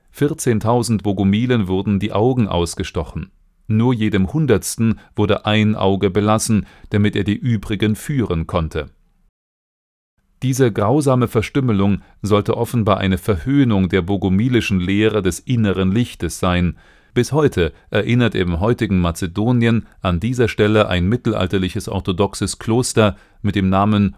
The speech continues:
Vodoka, von Vadi Oki, Augen ausreißen, an dieses Verbrechen.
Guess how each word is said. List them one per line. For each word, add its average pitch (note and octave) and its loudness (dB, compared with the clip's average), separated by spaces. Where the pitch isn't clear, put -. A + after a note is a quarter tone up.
Vodoka, G2+ 0
von D#2+ -2
Vadi G2 0
Oki, G#2 -2
Augen A#2+ -2
ausreißen, F#2 -2
an G2+ 0
dieses F#2+ -2
Verbrechen. F#2 -4